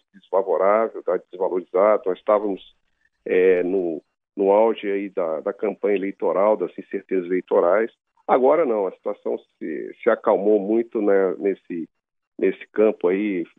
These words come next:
cambial, né, o câmbio tá na faixa de três e setenta. Isso aí tende a reduzir as expectativas de inflação mais à frente.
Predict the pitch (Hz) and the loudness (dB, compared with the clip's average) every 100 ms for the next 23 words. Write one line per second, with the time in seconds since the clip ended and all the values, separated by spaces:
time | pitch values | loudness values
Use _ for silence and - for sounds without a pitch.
0 | - 107 101 95 107 123 95 92 82 - | -4 -2 2 4 4 4 2 -2 -6 -8
1 | 110 101 90 95 90 90 - 90 - _ | -6 -6 -4 -4 -2 -4 -4 -6 -6 _
2 | - 101 95 - - - 104 120 - - | -10 -8 -8 -6 -8 -2 2 2 0 -8
3 | _ _ - - 110 - 117 120 - 113 | _ _ -16 -4 -2 2 2 2 2 2
4 | 117 117 110 123 110 - 107 113 113 _ | 4 2 0 0 -4 -8 -6 -6 -8 _
5 | _ _ - 95 107 101 98 - - - | _ _ -4 2 2 2 -2 -8 -10 -6
6 | 95 - 104 98 107 104 85 85 - 95 | -6 -8 -10 -6 -4 -2 -2 -2 -2 -2
7 | 90 90 - - - 107 117 - | 0 0 0 -2 0 2 2 -4